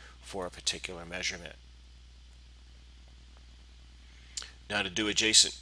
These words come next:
channel power, I need to change my frequency and amplitude, I mean my, uh, my span to fifty megahertz.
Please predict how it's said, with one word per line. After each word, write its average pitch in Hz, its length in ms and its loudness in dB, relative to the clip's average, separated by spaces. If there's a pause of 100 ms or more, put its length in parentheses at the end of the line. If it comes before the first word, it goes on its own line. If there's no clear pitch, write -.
(320)
channel 131 500 8
power, 98 420 6
I 104 120 4
need 101 240 0
to 92 60 -6
change 101 460 6
my 95 280 -2 (380)
frequency 107 680 2
and 95 220 -4
amplitude, 101 800 0 (100)
I 98 140 -2
mean 98 180 -6
my, 98 260 -6
uh, 90 200 -4 (420)
my 87 80 -8
span 104 400 4
to - 60 -8
fifty - 360 -6
megahertz. 92 760 -4